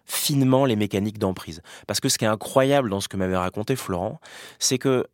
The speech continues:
c'est un petit peu compliqué, euh, parce que il y a plusieurs agresseurs présumés, en fait, dans cet internat des Béatitudes. Et notamment, Florent, alors même qu'il avait été agressé, d'après son témoignage,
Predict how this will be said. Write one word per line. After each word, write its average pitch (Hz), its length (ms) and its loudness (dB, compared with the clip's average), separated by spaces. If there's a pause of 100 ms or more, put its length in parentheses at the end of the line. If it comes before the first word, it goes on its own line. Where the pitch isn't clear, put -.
(400)
c'est - 180 0
un 101 80 0
petit 135 140 -10
peu 160 80 0
compliqué, 120 580 0
euh, 90 160 0
parce - 220 -6
que 87 340 -2
il - 100 -8
y 95 60 -2
a 92 60 0
plusieurs 131 460 0
agresseurs 104 640 0
présumés, 95 520 -4
en 78 120 -6
fait, - 360 -12 (380)
dans 87 160 -4
cet 87 400 -4
internat 92 320 -2
des 90 140 -4
Béatitudes. 85 580 -6 (600)
Et 110 80 2
notamment, 120 400 2
Florent, 135 680 0 (340)
alors 107 280 2
même 165 300 2
qu'il - 220 -6
avait 90 260 -2
été 113 220 -2
agressé, 95 540 -4 (180)
d'après - 280 -12
son 95 160 -6
témoignage, 95 680 -2